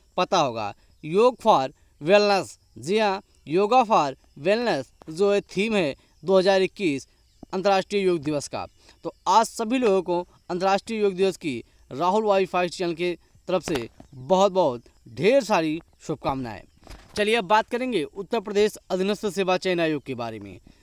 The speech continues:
जी हाँ, यूपी ट्रिपल एस सी पीटी ऑनलाइन आवेदन का आज इक्कीस तारीख है, आज लास्ट डेट है। तो कहीं न कहीं उत्तर प्रदेश के युवाओं के लिए आज बेहद ही महत्वपूर्ण दिन है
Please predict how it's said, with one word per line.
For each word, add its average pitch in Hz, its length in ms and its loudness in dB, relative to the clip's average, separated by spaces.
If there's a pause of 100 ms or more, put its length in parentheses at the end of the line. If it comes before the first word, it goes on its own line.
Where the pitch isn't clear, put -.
(120)
जी 214 200 0
हाँ, 165 260 0 (340)
यूपी 220 280 -6
ट्रिपल 214 280 -2
एस 220 140 0
सी 185 360 -4 (380)
पीटी 240 340 -2 (120)
ऑनलाइन 214 340 0 (120)
आवेदन 196 380 0
का 202 180 2 (580)
आज 220 220 6 (500)
इक्कीस 240 400 -4
तारीख 226 320 0
है, 214 140 0 (160)
आज 170 220 -2
लास्ट 190 280 2
डेट 220 200 0
है। 143 240 0 (320)
तो 180 180 -8
कहीं 220 200 0
न 262 40 -6
कहीं 240 240 0
उत्तर 220 400 -6
प्रदेश 196 280 0
के 214 160 0
युवाओं 202 300 2
के 233 120 -4
लिए 147 280 0 (340)
आज 196 300 4
बेहद 196 360 2
ही 220 240 -2 (320)
महत्वपूर्ण 196 540 -4
दिन 233 160 -4
है 226 220 -4